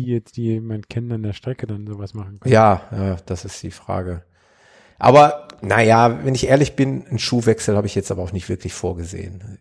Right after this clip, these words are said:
Speaker 2: Ist, ist eine Option, aber normalerweise würde ich sagen, laufe ich das Ding in einem Schuh durch. Und dann ist gut.
Speaker 1: Ja.
Speaker 2: Okay, Thema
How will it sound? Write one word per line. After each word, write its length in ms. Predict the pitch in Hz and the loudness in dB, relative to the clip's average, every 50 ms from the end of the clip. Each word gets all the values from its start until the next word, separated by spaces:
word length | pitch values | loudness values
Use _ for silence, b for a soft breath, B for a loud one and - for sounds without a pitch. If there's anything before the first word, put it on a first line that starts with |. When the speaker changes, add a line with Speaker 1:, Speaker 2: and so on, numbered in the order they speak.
| _ _ | _ _
Speaker 2:
Ist, 280 | - - - - 143 | -16 -16 -16 -16 -16
ist 200 | - - - - | -16 -16 -12 -10
eine 80 | - 101 | -8 -10
Option, 560 | 95 - - - - - 85 85 90 98 98 | -10 -10 -12 -16 -12 -8 -8 -6 -6 -4 -6
aber 140 | 98 92 95 | -6 -6 -6
normalerweise 520 | 92 87 90 95 101 104 104 101 95 - 101 - | -8 -8 -6 -4 -2 -2 -2 -2 -4 -8 -12 -12
würde 100 | 98 92 | -12 -12
ich 80 | - | -8
sagen, 280 | - - 95 92 92 87 92 | -6 -4 -4 -4 -6 -8 -10
laufe 180 | 95 95 92 90 | -10 -8 -8 -10
ich 100 | - - | -10 -12
das 180 | - 98 - | -14 -14 -10
Ding 200 | - 101 98 98 | -10 -10 -10 -10
in 140 | 117 - - | -12 -14 -10
einem 200 | 101 92 92 92 | -10 -8 -8 -10
Schuh 240 | - - - - 92 | -12 -14 -14 -14 -12
durch. 460 | - 95 95 92 92 90 - - - _ _ _ _ _ _ _ _ _ _ _ _ _ _ _ _ _ _ _ _ _ _ _ _ _ _ _ _ _ _ _ _ _ | -8 -6 -4 -4 -4 -6 -8 -16 -20 _ _ _ _ _ _ _ _ _ _ _ _ _ _ _ _ _ _ _ _ _ _ _ _ _ _ _ _ _ _ _ _ _
Und 560 | _ - - 87 87 85 82 - - - - | _ -8 -8 -6 -6 -8 -10 -12 -18 -12 -10
dann 140 | - 92 90 | -10 -10 -10
ist 180 | 92 - - - | -12 -14 -12 -6
gut. 460 | - 123 107 87 - - - - - _ _ _ _ _ _ _ _ _ _ _ - | -4 -4 -4 -4 -6 -12 -16 -18 -20 _ _ _ _ _ _ _ _ _ _ _ -16
Speaker 1:
Ja. 80 | 90 87 87 87 87 _ _ _ _ _ b b b b b b b b b b b b b - | -16 -16 -16 -16 -20 _ _ _ _ _ b b b b b b b b b b b b b -2
Speaker 2:
Okay, 640 | 143 143 - - 240 240 202 131 104 95 - - _ | 0 0 4 4 6 6 8 6 6 4 -2 -6 _
Thema 640 | - - 147 160 170 170 165 156 156 151 143 131 | 2 2 4 6 6 6 6 8 6 4 2 0